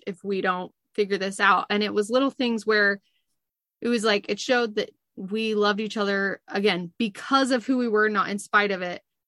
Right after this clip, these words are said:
And I remember when he, he, like, texted some of my non-Mormon friends. It was like, "I wanna get Jenny a coffee maker.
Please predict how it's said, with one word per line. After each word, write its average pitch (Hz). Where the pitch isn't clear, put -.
And 202
I 214
remember 226
when 208
he, 202
he, 233
like, 202
texted 247
some 233
of 233
my 214
non-Mormon 220
friends. 208
It 190
was 180
like, 165
"I 185
wanna 196
get 226
Jenny 240
a 226
coffee 226
maker. 208